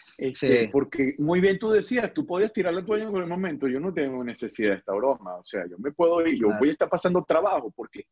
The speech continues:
Speaker 1: en ese momento, como tú dices, las condiciones, no solo en Venezuela se pueden am-, amplificar, pero en el mundo,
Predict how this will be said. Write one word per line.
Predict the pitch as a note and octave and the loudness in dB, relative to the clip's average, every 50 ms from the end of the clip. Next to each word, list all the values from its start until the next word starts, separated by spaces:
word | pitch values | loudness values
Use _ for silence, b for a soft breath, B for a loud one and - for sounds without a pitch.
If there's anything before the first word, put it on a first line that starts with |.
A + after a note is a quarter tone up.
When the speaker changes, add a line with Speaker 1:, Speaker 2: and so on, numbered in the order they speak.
| b b b b b b _ | b b b b b b _
Speaker 1:
en | - A#2+ A#2 A2 | -12 -10 -10 -8
ese | G#2+ - D#3+ | -6 -4 -4
momento, | E3+ E3 D3 C#3 C3+ D3 F3 | -2 0 0 0 0 -2 -2
como | - - C3+ B2+ A#2+ A2 | -2 -2 -2 -2 -4 -2
tú | G#2+ D#3+ E3 | 0 2 4
dices, | E3 E3+ D#3 B2+ - - D3 D#3+ F3 - _ _ _ _ _ _ _ - | 4 4 4 2 2 0 -4 -4 -4 -6 _ _ _ _ _ _ _ -4
las | B2+ A#2+ G#2+ - | -4 -4 -2 -2
condiciones, | - C3+ B2+ A#2 A2+ A2 G2+ - - C3 B2+ A#2+ B2+ C#3 D3+ E3 F3+ F3 - - - _ _ _ _ _ - | -2 -4 -4 -2 -4 -6 -6 -4 -2 -2 -2 0 -2 -4 -4 -4 -4 -6 -6 -10 -16 _ _ _ _ _ -10
no | - C3 B2 B2 | -6 -6 -4 -2
solo | - - D3 D3+ E3 E3+ - - | 0 0 2 2 2 0 -2 -2
en | C#3+ C3 | -2 0
Venezuela | A2 A#2 A2 A2 G#2+ - C3+ C3 C#3+ D#3+ D#3+ | 0 0 0 -2 -2 0 2 4 4 4 4
se | D#3+ D3+ - | 2 -2 -2
pueden | - B2 A#2 B2+ D3 D3+ D3 | -2 0 2 2 2 2 0
am-, | C3 A#2 G#2+ - - | 0 -2 -4 -6 -6
amplificar, | B2+ A#2+ F#2+ - B2 A#2+ G#2+ - A#2+ G#2+ - - - D3 C#3 C3 A#2 A2 - | -6 -4 -2 0 0 -2 0 -2 -4 -4 -4 -2 0 2 2 2 2 0 -2
pero | - A2 A2+ | -4 -4 -4
en | A2 A2 | -4 -8
el | A2 G#2+ A2 | -10 -10 -6
mundo, | B2 D3 E3 D#3 D3+ C#3 B2 A2+ A#2 C3+ D#3 D#3+ | -2 -2 -2 0 -2 -4 -6 -4 -2 -2 -2 -2